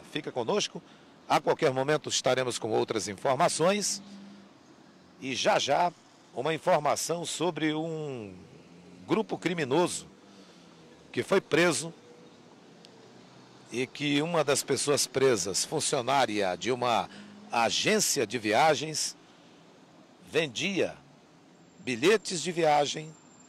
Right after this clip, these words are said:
depois apagava do sistema da empresa, e o fato é que gerou mais de meio milhão de reais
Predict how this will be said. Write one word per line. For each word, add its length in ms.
depois 300
apagava 540
do 100
sistema 380
da 100
empresa, 560
e 80
o 60
fato 320
é 40
que 140
gerou 300
mais 240
de 120
meio 380
milhão 520
de 120
reais 680